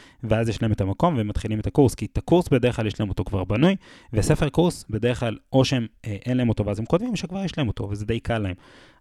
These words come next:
אז אני אומר, בסוף זה לא דברים כל כך, כל כך, כל כך מסובכים. אוקיי? לקוחות שרוצים לבנות תוכנית, לא,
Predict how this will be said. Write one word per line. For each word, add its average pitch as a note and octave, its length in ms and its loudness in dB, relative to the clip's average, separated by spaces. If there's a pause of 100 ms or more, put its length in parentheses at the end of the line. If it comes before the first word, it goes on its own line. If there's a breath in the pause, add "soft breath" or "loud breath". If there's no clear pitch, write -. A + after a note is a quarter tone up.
אז G2 60 0
אני G2 80 -2
אומר, C#3 120 0 (200)
בסוף F3 480 2
זה A#2 100 4
לא D3 160 4
דברים E3+ 280 0
כל A2+ 200 2
כך, - 160 -8
כל B2+ 160 -8
כך, A#2+ 120 -12
כל - 160 -10
כך - 160 -6
מסובכים. G#2 500 -4 (480 loud breath)
אוקיי? A#2+ 260 2
לקוחות A#2 340 0
שרוצים A#2+ 260 -4
לבנות A2 280 -2
תוכנית, A2+ 440 -2
לא, G#2+ 140 4